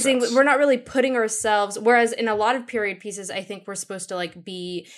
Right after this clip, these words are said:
Speaker 1: enamored with this, like, upper class way of living, and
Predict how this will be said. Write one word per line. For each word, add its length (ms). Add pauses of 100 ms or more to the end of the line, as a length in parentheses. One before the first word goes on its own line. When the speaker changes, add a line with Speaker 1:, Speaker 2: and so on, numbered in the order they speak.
(140)
Speaker 1:
enamored 840
with 440 (300)
this, 180
like, 320
upper 560
class 580
way 280
of 140
living, 640
and 320